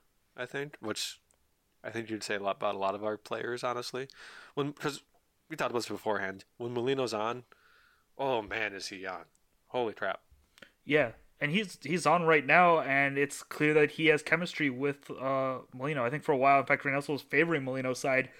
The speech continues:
Speaker 2: just 'cause he knew he had the speedsters of Chase and Molino over there.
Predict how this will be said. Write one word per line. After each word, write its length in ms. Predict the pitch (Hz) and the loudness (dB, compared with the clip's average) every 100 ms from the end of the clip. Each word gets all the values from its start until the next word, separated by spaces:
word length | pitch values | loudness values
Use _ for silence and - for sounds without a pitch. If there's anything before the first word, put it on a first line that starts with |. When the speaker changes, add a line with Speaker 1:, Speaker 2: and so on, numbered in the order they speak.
| - - - | -20 -20 -6
Speaker 2:
just 160 | 170 160 | -4 0
'cause 160 | 185 | 2
he 80 | 180 | 2
knew 160 | 165 190 | 4 4
he 180 | 151 | 6
had 100 | 160 | 4
the 60 | 147 | 4
speedsters 540 | - 160 151 - 147 | 0 -2 0 0 0
of 180 | 147 131 | 0 -2
Chase 380 | - 170 147 - | 2 6 6 2
and 200 | - 139 | -2 -2
Molino 380 | 131 147 147 135 | 0 0 2 2
over 180 | 135 131 | 2 0
there. 260 | 135 127 | 2 2